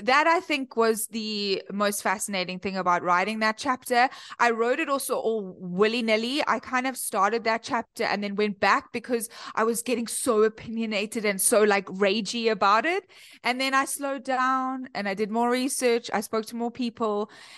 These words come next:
and it shifted my perspective. I love Paul Simon. I, I, I, I love everything that he did, but I do believe in cultural boycotting, and I don't believe in cultural appropriation.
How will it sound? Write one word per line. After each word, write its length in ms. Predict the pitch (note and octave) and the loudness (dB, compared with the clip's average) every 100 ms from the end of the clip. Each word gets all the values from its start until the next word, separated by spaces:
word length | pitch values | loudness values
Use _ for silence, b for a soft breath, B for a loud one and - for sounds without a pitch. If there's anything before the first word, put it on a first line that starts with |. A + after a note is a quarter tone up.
| B | B
and 560 | A3+ A#3 A#3 A#3 A#3 - | 0 2 0 -2 -4 -2
it 160 | A#3 A#3+ | -4 -4
shifted 540 | - D#4 - D#4 A#3 | -4 -4 -4 -6 -4
my 360 | G#3 G3+ A3 A#3 | 0 2 2 0
perspective. 920 | A#3 A#3+ C4 E4 - G2+ D#2+ C3 _ B B - | -4 -4 -2 -4 -6 -8 -6 -10 _ B B 0
I 300 | B3 D#4 E4 | 4 4 2
love 360 | A3+ C4+ C#4+ | 0 0 -2
Paul 220 | - F#3+ | -6 -6
Simon. 600 | F#3 F#3+ E3+ E3 D3 E3 - - | -2 0 0 -2 -10 -12 -14 -8
I, 240 | A3+ A#3+ - | -4 -2 0
I, 380 | B3 - B3 - | 0 0 -2 0
I, 100 | B3 | -2
I 20 | |
love 500 | B3 A#3 C4 C4+ B3 - | 0 4 4 2 -6 -4
everything 460 | A#3+ A#3+ B3+ C4 A#3 | -4 -2 -4 -4 -2
that 140 | A3 | -2
he 120 | G#3+ | -2
did, 560 | G3 G#3+ A3 F3+ F3 G3 b b b _ _ | -4 2 4 2 -2 -6 b b b _ _
but 120 | A3 | 2
I 80 | A3 | 2
do 240 | A3 B3 | 2 -2
believe 380 | G#3+ A#3 A#3+ A3+ | 0 0 0 -2
in 360 | A3+ A3+ A3 A3+ | -2 -2 -6 -10
cultural 400 | - A#3 - A3+ | 0 0 0 0
boycotting, 720 | C4 G4+ G3+ - - - - - | 2 2 0 -4 -8 -12 -14 -6
and 140 | G3 | -2
I 80 | G3 | -2
don't 320 | F#3+ G#3 G#3 | 2 2 4
believe 280 | A3+ A3 A3+ | 0 0 0
in 160 | A#3+ | -2
cultural 420 | A#3 C4+ B3+ - A#3+ | 0 0 0 2 2
appropriation. 960 | A#3+ B3 B3 C4+ E4+ - F#2+ F#2+ G3+ | 4 0 4 2 2 -2 -8 -8 -16